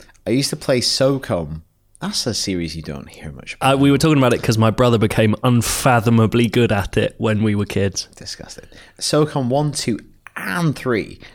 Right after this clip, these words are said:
Speaker 1: And they were the first games I remember playing online with that shocking extension on the back of your P S two.
Speaker 2: Oh, it's so beautiful.
Speaker 1: I was, look at this, just,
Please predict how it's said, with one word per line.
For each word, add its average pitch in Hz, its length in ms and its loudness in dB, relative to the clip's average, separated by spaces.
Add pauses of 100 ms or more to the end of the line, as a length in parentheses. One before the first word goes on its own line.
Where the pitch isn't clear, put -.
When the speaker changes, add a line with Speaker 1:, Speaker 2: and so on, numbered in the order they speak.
(140)
Speaker 1:
And 117 220 0
they 120 120 2
were 113 140 0
the 104 80 -2
first 143 400 -4
games 113 240 -2
I 113 60 -2
remember 104 300 -2
playing 101 320 -4
online 92 480 -4
with 82 100 -12
that - 200 -10
shocking - 540 -4
extension 107 580 -2
on 87 120 -6
the 92 80 -6
back - 260 -8
of 87 80 -10
your 85 120 -8
P - 220 -8
S 90 200 -8
two. 95 160 -6
Speaker 2:
Oh, - 260 -6
it's - 80 -4
so 104 220 0
beautiful. - 560 -8
Speaker 1:
I 107 160 2
was, 95 260 -2 (200)
look 110 160 0
at 104 80 0
this, 95 340 0
just, 110 320 -6